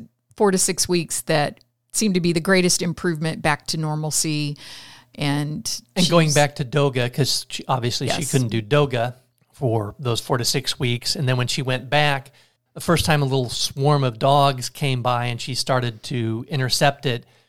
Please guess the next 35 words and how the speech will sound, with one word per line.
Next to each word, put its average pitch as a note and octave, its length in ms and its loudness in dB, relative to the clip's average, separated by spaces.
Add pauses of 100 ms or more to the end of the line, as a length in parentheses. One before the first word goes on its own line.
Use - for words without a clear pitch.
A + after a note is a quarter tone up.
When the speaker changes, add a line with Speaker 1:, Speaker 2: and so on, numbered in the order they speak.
Speaker 2:
she D#3+ 220 -2
lost C3+ 320 2
her C3+ 80 0
balance. B2 720 -4 (1160)
And C3 220 -2
she F3 240 2
knew, B2 460 0 (220)
"I A#2 100 -2
need G#2 180 -4
to A#2 60 -4
be A#2 80 -4
careful," - 520 -4 (140)
because A#2+ 360 -2
then A2+ 140 2
she C3 160 0
never A#2+ 240 0
tried B2 260 -2
to A#2+ 140 -10 (260)
join C3+ 220 0
a C3 60 -2
swarm C3 340 -2
again. B2 360 -2
She - 120 -8
was A#2+ 80 -4
very B2 180 -4
careful. B2 600 -8 (200)
One C3+ 260 -6
of B2+ 80 -2
the B2 60 -2
dog D3+ 340 4
tenders B2+ 400 -2
a B2+ 40 -4
couple B2+ 300 -2
weeks A2+ 300 -4
later C3 480 0